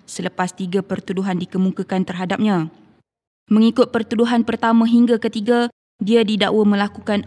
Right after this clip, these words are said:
amang seksual fizikal terhadap pelajar lelaki berusia tujuh belas tahun dalam keretanya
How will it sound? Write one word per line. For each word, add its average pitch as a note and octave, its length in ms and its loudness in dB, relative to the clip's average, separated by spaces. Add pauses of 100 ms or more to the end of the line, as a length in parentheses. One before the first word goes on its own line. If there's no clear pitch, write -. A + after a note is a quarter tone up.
amang A3 320 2
seksual A3 400 -4
fizikal G#3 560 -2
terhadap F#3 480 -6
pelajar G3 320 -2
lelaki G3 400 -4
berusia G3+ 480 -4
tujuh G3+ 400 -4
belas G#3 320 -4
tahun G#3+ 400 -2
dalam G#3 320 -2
keretanya G#3+ 560 -2